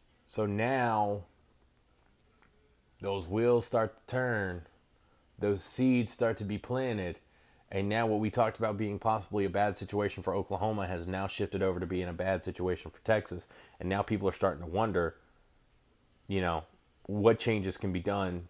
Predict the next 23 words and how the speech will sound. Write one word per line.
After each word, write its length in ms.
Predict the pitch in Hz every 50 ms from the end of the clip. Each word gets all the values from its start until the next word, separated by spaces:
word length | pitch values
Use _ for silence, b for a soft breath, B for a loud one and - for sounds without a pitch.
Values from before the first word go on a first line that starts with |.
| _ _
to 100 | - -
make 220 | 95 95 92 - -
this 140 | 95 87 -
football 360 | - 95 90 - 87 87 85
team, 240 | - - 90 87 87
make 180 | 87 85 -
this 120 | - 87 -
football 340 | - 95 87 - 82 82
program 600 | - - - 107 107 92 95 85 82 80 80 80 92 - _ _ _ -
a 100 | 92 95
better 340 | 90 92 - 90 90 87 82
program. 520 | - - 104 95 92 82 - 69 76 82
'Cause 240 | - - 82 - -
one 160 | 87 95 110
and 140 | 107 101 95
four 400 | - - 110 104 95 90 87 - B B B B B B
against 400 | - 90 90 101 92 - - -
your 100 | 104 98
most 280 | 95 92 92 - - -
hated 300 | - 113 110 95 92 90
rival 500 | 92 95 98 95 90 82 82 78 73 - b b b b b b b b
is, 380 | b - 95 92 92 90 87 87
uh, 320 | 90 90 87 90 87 85